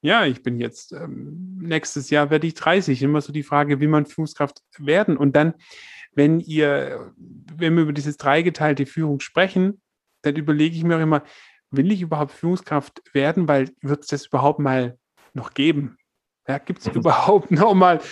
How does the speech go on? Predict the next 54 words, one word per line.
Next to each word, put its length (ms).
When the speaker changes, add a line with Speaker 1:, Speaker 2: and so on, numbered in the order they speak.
Speaker 1:
gibt's 200
überhaupt 380
diese 200
Führungskarriere 760
noch 200
und 120
willst 200
du 20
nicht 180
eher 160
so 100
eine 120
Fach-, 400
Fachkarriere 600
machen? 220
Also 160
das 140
finde 160
ich 60
immer 180
ganz 160
spannend, 420
über 180
diese 240
Themen 220
zu 140
sprechen, 400
weil 160
das 220
dann 120
Speaker 2:
Mhm. 60
Speaker 1:
auch 80
viel 240
mit 180
mir 160
selber 260
macht. 240
Deshalb 340
nochmal 220
vielen 260
Dank, 260
Christoph, 360
dass 140
du 100
uns 200
da 120
auch 80
nochmal 300
mitgenommen 680
hast 240
und 80
nochmal 300
auch 140
Einblicke 760